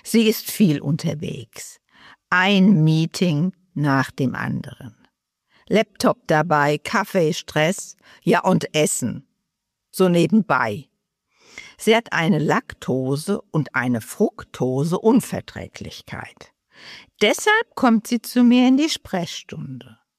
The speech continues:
Meistens eher so nebenbei. Sie erzählt mir von ihrem Alltag. Morgens esse ich meistens ein Proteinriegel. Mittags oft ein Fertigsalat mit einem Light-Dressing.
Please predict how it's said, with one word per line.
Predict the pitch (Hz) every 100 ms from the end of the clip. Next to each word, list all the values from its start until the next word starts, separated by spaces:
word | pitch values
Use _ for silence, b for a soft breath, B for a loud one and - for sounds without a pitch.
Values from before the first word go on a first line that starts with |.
| _ _ _ _
Meistens | 208 170 214 - - 220 -
eher | 160 185 214
so | 180
nebenbei. | 220 180 170 180 190 185 170 143 123 _ _ _ _ _ _ _ _ _
Sie | - 370
erzählt | 208 - 247 240 226
mir | 214 160 170
von | 165
ihrem | 151 147 120
Alltag. | 117 120 123 - 143 - - - b b
Morgens | 180 175 180 208 170 - -
esse | 139 165 -
ich | 127 -
meistens | 143 117 113 - - 196 -
ein | - 190 208
Proteinriegel. | - - - 202 165 131 107 110 - - - _ B B B
Mittags | 202 277 277 233 202 - - -
oft | 196 202 -
ein | 135 139
Fertigsalat | - 240 254 - 262 - 220 202 196 190 208 208 -
mit | - -
einem | 147 214 220
Light-Dressing. | 196 107 175 - - - 113 - - 127 131